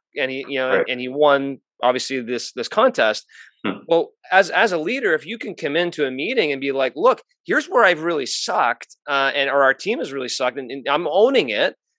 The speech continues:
Speaker 1: but help me. You know, you, this is why we're having this meeting, is to share ideas and, and so we can get better at it." Wow, that self-critical ownership, uh, really takes anybody else who would ever try and attack you, just their defenses go completely down. They're like, "Okay, they, they get it,"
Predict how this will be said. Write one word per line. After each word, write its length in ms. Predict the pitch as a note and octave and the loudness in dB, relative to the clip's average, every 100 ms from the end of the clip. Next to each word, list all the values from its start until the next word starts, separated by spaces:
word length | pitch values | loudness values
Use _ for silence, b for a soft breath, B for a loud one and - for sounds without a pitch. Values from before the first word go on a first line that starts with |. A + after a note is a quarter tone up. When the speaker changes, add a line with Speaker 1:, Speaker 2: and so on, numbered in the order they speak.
| _ - | _ -4
Speaker 1:
but 100 | D3 | 0
help 300 | G3+ C#4 D3 | 2 0 0
me. 340 | B2+ D#3+ D#3 | -2 -2 -2
You 100 | E3 | 0
know, 40 | D#3+ | 0
you, 140 | D3+ | 0
this 100 | D#3+ | -4
is 60 | E3 | 2
why 100 | F#3+ | 2
we're 120 | D3+ | 4
having 180 | D#3 D3 | 2 0
this 160 | C3 | -6
meeting, 320 | B2+ F3+ A3+ | -6 -2 -2
is 120 | C#3+ - | -4 -6
to 60 | |
share 320 | B2+ - D3 D3+ | -8 -2 2 2
ideas 540 | D3 C3 D3+ F#3 C#3+ | 0 -4 -6 -6 -10
and, 160 | B2 A#2 | -12 -10
and 220 | B2+ A#2 | -10 -6
so 160 | - | -4
we 140 | B2+ D3+ | -2 -4
can 140 | D3+ | -2
get 200 | C3+ B2 | 0 2
better 340 | D3+ G#3 F#3 C3 | 4 4 2 2
at 220 | A#2+ A#2+ | 2 0
it." 140 | A#2+ - _ _ _ _ - | -6 -8 _ _ _ _ -4
Wow, 320 | D#3 E3+ D3 | 2 4 4
that 180 | C#3 E3+ | 4 0
self-critical 840 | - E3 E3 - D#3 D#3 D3 C3 - | 0 2 0 0 -2 -2 -4 -6 -6
ownership, 680 | C3+ D#3+ F3 D#3 C3+ B2 A#2 _ _ - | -4 0 0 -2 0 0 0 _ _ -4
uh, 160 | B2 A#2+ | -2 -2
really 380 | B2+ F3 B3 F#3 | 0 2 2 0
takes 280 | D#3+ C#3 - | -2 -2 -4
anybody 420 | E3+ A3+ G3 D3+ | -4 -2 -2 2
else 220 | D#3+ F3+ | 0 0
who 80 | C#3 | -6
would 160 | C3 B2+ | -4 -2
ever 180 | G3+ | -2
try 280 | A#3 D3+ B2+ | -2 -2 -2
and 220 | A#2+ A#2+ | -2 -4
attack 360 | A#2 - A#2 - | -6 -2 -2 -2
you, 240 | A#2+ A#2 - _ - | -8 -8 -10 _ -14
just 140 | D#3 | 0
their 120 | E3 | 2
defenses 420 | C3+ B2 E3 F#3+ B2 | 2 2 2 2 -2
go 160 | C#3 | -2
completely 480 | - A#2+ D3+ C3+ B2 | -2 -6 -4 -4 -4
down. 340 | B2+ D#3 D#3+ | 0 0 0
They're 120 | C3 C#3 | 0 0
like, 60 | |
"Okay, 200 | E3 G#3 | 0 -2
they, 300 | C3+ C3 A2+ - | 0 -4 -6 -6
they 80 | - | 0
get 240 | D3+ F#3 | 2 4
it," 240 | C3 - | 2 0